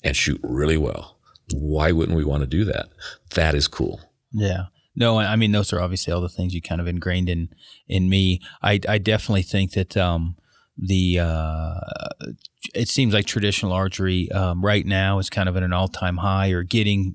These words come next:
Speaker 2: you know, to be much more well-known than it had been maybe in the last few years. And it could be, I'm just, 'cause I'm
Speaker 1: Well,
Speaker 2: getting
Speaker 1: well,
Speaker 2: into
Speaker 1: it could
Speaker 2: it,
Speaker 1: be, got,
Speaker 2: but
Speaker 1: you know, guys like you.
Speaker 2: Yeah.
Speaker 1: I mean, that, you know, as far as sparking the interest, that helps a heck of a lot when you, you have somebody that people admire that,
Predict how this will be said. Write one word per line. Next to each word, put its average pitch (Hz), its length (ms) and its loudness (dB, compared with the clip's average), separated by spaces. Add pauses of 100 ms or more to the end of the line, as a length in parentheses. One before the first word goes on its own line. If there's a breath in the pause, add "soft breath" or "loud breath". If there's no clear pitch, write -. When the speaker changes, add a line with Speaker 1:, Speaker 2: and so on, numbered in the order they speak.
(160)
Speaker 2:
you 113 160 2
know, 92 280 2 (360 loud breath)
to 107 80 -2
be 101 120 2
much 101 280 2
more 95 180 2
well-known 92 540 2
than 87 120 2
it 85 80 -2
had 92 260 0
been 90 160 0
maybe 90 260 0
in 87 80 0
the 87 100 -2
last 90 300 -2
few 95 180 -2
years. 90 320 0
And 101 80 -2
it - 60 -8
could 147 100 0
be, 95 140 2
I'm 95 120 2
just, - 280 -4
'cause 87 140 -6
I'm 95 120 2
Speaker 1:
Well, 92 100 2
Speaker 2:
getting 85 160 0
Speaker 1:
well, 104 140 4
Speaker 2:
into 87 40 0
Speaker 1:
it - 20 0
could - 100 2
Speaker 2:
it, - 20 -2
Speaker 1:
be, 78 60 -2
got, 104 140 2
Speaker 2:
but 82 140 -2
Speaker 1:
you 135 60 4
know, 101 100 2
guys 92 300 2
like 101 200 0
you. 180 180 0 (460 loud breath)
Speaker 2:
Yeah. 104 160 2
Speaker 1:
I 87 60 8
mean, 87 140 6
that, 120 200 4 (680)
you 104 120 4
know, 85 160 4
as 82 80 2
far 101 240 2
as 78 160 0
sparking - 800 0
the 71 60 2
interest, 87 420 2
that - 160 2
helps - 240 2
a 69 60 2
heck 110 220 2
of 107 60 2
a 87 60 2
lot 67 320 -2 (320)
when 85 260 2
you, 78 200 0 (100)
you 82 240 2
have 82 200 2
somebody 80 440 2
that - 380 -4
people 80 260 0
admire 78 720 2
that, 95 100 -4